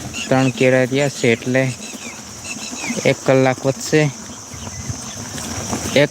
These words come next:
કલાક વધશે તો એક કલાક વધે એટલે ડાયરેક્ટ વાડીમાં પાણી જશે. એક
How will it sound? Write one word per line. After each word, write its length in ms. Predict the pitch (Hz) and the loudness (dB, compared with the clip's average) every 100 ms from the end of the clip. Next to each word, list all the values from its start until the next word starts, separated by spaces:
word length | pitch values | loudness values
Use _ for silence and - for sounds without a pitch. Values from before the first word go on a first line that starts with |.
| - | 4
કલાક 420 | 139 135 135 - | 4 4 2 2
વધશે 640 | 147 - - 135 127 127 117 - - - - - - - - - - - | -2 -2 2 4 6 2 -2 -12 -14 -14 -14 -14 -14 -16 -16 -14 -4 6
તો 140 | 123 | 8
એક 100 | 127 - | 6 4
કલાક 340 | - 135 135 127 | 2 4 4 2
વધે 260 | 135 135 139 | 2 2 6
એટલે 680 | 127 117 123 123 123 127 127 - - - - - - - - - | 4 4 4 4 6 4 2 -4 -12 -14 -14 -12 -14 -14 -12 2
ડાયરેક્ટ 400 | 123 127 - 123 | 6 6 4 4
વાડીમાં 460 | 123 127 135 131 | 4 4 4 2
પાણી 280 | 123 135 139 | 4 2 4
જશે. 400 | 135 135 151 | 2 2 2
એક 60 | 139 | 2